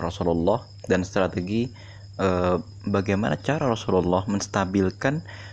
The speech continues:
kekuasaan di kota Madinah hanya dalam waktu yang singkat sekali, kurang dari satu setengah tahun. Kita tahu, setelah Rasulullah berhijrah,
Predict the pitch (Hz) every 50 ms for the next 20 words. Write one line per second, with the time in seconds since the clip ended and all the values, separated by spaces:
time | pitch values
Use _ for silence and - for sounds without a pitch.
0 | - - - 110 - - 107 92 101 - - - 117 113 107 98 101 - - 143
1 | - 127 110 98 92 92 85 - - 110 107 - - - 123 131 160 170 156 139
2 | 113 110 101 98 113 127 - - - 127 113 110 - - 151 190 - - 190 -
3 | - - 117 - 90 87 95 107 120 123 120 - - - - - - - - 120
4 | 123 139 143 143 147 135 104 98 98 95 - 113 113 - 113 110 - - - 98
5 | 95 92 95 - - - - - - - - - - - - - - - - -
6 | - - - - - - - - - - - - - - - - - - - -
7 | - - - - - - - - - - - - - - - - - - - -
8 | 117 - - 139 - - 175 170 - - - - - - - - - - - -
9 | - - - - 101 98 95 101 101 95 - - - 135 131 120 104 95 98 90
10 | 85 92 85 107 98 - - - - - - 120 -